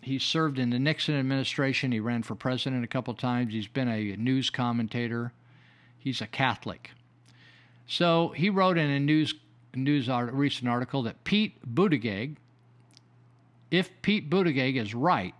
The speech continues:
since the time of Christ, Christians have ostracized and persecuted gays simply for being and behaving as God intended. Buttigieg is the aforementioned gay presidential ca-, candidate. So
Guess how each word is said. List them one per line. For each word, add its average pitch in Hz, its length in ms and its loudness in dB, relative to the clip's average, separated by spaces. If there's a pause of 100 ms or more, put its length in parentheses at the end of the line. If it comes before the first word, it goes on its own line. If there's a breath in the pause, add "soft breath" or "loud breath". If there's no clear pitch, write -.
(100)
since - 300 -4
the 110 60 -8
time 170 280 0
of 175 100 -2
Christ, 131 380 -2
Christians 151 480 -4
have 117 160 -4
ostracized 143 800 -2
and 110 120 -4
persecuted 131 640 0
gays 113 380 0
simply 165 360 0
for 123 180 -4
being 139 480 0
and 113 140 0
behaving 135 460 0
as 110 120 -4
God 135 280 0
intended. 107 580 -4 (1160 loud breath)
Buttigieg 160 420 4
is 131 140 2
the 139 100 0
aforementioned 151 760 0
gay 160 240 4
presidential 156 800 0 (720)
ca-, 151 240 2 (600)
candidate. 113 460 -2 (1040 soft breath)
So 147 500 2